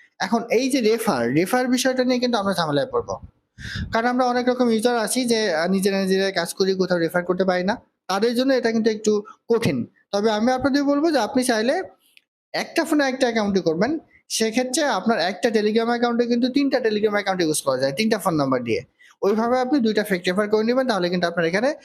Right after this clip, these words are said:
ওই airdrop ক্রাইটেরিয়া কিন্তু already এটা কমপ্লিট হয়ে যাবে। দ্বিতীয় বিষয় হচ্ছে এখানে একশো কে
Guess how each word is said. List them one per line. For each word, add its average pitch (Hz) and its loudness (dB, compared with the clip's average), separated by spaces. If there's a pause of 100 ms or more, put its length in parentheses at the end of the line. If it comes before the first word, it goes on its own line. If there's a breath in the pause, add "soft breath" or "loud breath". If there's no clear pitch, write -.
(240 loud breath)
ওই 240 4
airdrop 190 2
ক্রাইটেরিয়া 208 0
কিন্তু 220 2
already 170 2
এটা 170 2
কমপ্লিট 165 -2
হয়ে 196 2
যাবে। 117 -2 (600)
দ্বিতীয় 226 0
বিষয় 302 0
হচ্ছে 226 0 (100)
এখানে 233 0 (600)
একশো 240 -2
কে 202 -2